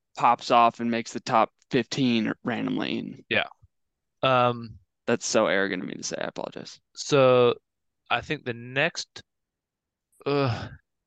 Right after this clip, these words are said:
Speaker 2: this is gonna be kinda hard, but I'm gonna go Music City Open as fifteen. It looks cool, and I'm giving it, like, a lot of, like, recency bias, but it was just a mud pit,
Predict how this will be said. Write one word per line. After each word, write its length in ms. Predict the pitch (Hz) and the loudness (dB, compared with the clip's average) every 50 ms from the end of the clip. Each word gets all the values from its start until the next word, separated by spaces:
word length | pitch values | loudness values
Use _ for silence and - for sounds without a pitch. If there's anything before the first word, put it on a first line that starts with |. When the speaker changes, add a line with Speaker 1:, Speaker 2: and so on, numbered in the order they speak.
| _ _ - | _ _ -6
Speaker 2:
this 100 | 135 143 | -6 -6
is 80 | 151 | 0
gonna 140 | - 185 175 | 0 0 0
be 80 | 170 160 | 0 0
kinda 220 | - 156 131 110 | 0 0 0 0
hard, 420 | 104 113 107 110 110 117 117 - - _ _ _ _ _ _ - | 2 2 2 4 2 0 -2 -6 -18 _ _ _ _ _ _ 0
but 140 | 120 110 - - | 0 0 2 0
I'm 140 | 117 120 | -2 -2
gonna 120 | 135 139 143 | 0 -4 0
go 380 | 135 139 131 127 123 123 - - _ _ _ _ _ _ | 2 2 2 2 0 0 -4 -8 _ _ _ _ _ _
Music 260 | 110 113 107 117 113 | -10 -6 -6 -6 -6
City 300 | - - 127 110 113 - | -4 -4 -4 -2 -2 0
Open 520 | - 104 104 - - 123 113 117 117 117 - - | 0 0 0 2 0 0 0 0 -6 -14 -10 -4
as 240 | - 107 101 98 - | -2 -2 -2 -2 -6
fifteen. 580 | - _ - 113 - - - 113 98 92 87 - - _ _ _ _ _ _ _ _ _ _ _ _ _ _ _ _ _ _ _ _ _ _ _ _ _ _ _ _ _ _ _ _ _ _ _ _ _ _ _ _ _ _ _ _ _ _ | -4 _ -4 -4 -4 -4 -6 -6 -6 -6 -10 -16 -20 _ _ _ _ _ _ _ _ _ _ _ _ _ _ _ _ _ _ _ _ _ _ _ _ _ _ _ _ _ _ _ _ _ _ _ _ _ _ _ _ _ _ _ _ _ _
It 180 | 127 127 123 123 | 0 0 0 2
looks 260 | 123 147 165 - - | 2 0 0 0 -6
cool, 520 | - - 160 147 147 151 156 170 175 - _ _ _ _ _ _ _ _ _ _ _ _ _ _ _ _ _ _ _ _ _ _ _ _ _ _ _ _ _ _ _ _ _ _ _ _ _ _ _ _ _ _ _ | -4 -2 0 2 2 2 2 0 -2 -6 _ _ _ _ _ _ _ _ _ _ _ _ _ _ _ _ _ _ _ _ _ _ _ _ _ _ _ _ _ _ _ _ _ _ _ _ _ _ _ _ _ _ _
and 160 | - 123 120 117 | -4 -2 0 0
I'm 160 | 117 113 110 | -2 -4 -6
giving 380 | - - 135 127 120 127 123 123 | 0 0 2 4 2 2 0 0
it, 160 | 123 - - | -2 -2 0
like, 160 | 113 107 98 | -2 -2 -2
a 60 | 107 | 0
lot 200 | 107 110 110 107 | 0 2 2 0
of, 100 | 110 101 | 0 -2
like, 180 | 101 98 101 - - _ | -2 -4 -4 -4 -8 _
recency 460 | 104 107 107 - - 123 117 - 120 113 | -6 -6 -4 -6 -6 -8 -6 -6 -4 0
bias, 400 | - 113 113 113 117 123 117 - _ _ _ _ _ _ | 0 2 2 2 2 0 -2 -6 _ _ _ _ _ _
but 120 | 104 101 | -2 0
it 120 | 101 101 | 0 0
was 120 | 107 110 - | 0 0 0
just 200 | - 131 - - | -2 -2 -2 -2
a 40 | 131 | 0
mud 240 | 127 120 117 110 _ | 0 0 -2 0 _
pit, 240 | - 117 113 - | 2 2 2 0